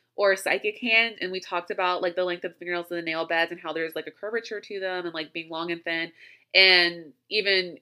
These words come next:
having, like, the characteristics of an air hand, but, you know, taking it further. So we're just circling back to that. Almond-shaped fingernails belong to people who are sweet,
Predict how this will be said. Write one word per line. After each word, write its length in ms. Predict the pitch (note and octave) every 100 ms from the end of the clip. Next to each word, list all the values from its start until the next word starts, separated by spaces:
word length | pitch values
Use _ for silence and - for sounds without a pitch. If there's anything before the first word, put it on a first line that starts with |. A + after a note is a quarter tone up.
| _
having, 280 | - G#3 G3
like, 140 | F3+
the 80 | F#3
characteristics 560 | F3 F3 E3 E3 E3 D#3 -
of 160 | F3
an 80 | E3
air 220 | - D#3+
hand, 280 | F#3 E3 E3
but, 260 | D#3+ D#3 - _ _ _ _ _ _
you 120 | D#3+
know, 80 | G#2
taking 300 | - F3 D#3+
it 140 | -
further. 480 | - D3 - - E4+ _ _ _ _ _ _ _ _
So 100 | -
we're 100 | F3+
just 140 | F#3 -
circling 340 | C3+ D#3 D3
back 220 | C3+ C#3
to 60 | C#3+
that. 320 | C#3+ A#2+ - _ _ _ _ _ _ _ _ -
Almond-shaped 520 | G#3+ C#4 - B3+ G3
fingernails 500 | F3 F3 E3+ D#3+ E3
belong 260 | F#3 F3+ F#3+
to 80 |
people 260 | - F#3+ F#3
who 80 | F#3+
are 100 | F3
sweet, 540 | E3+ - G#3+ C4 -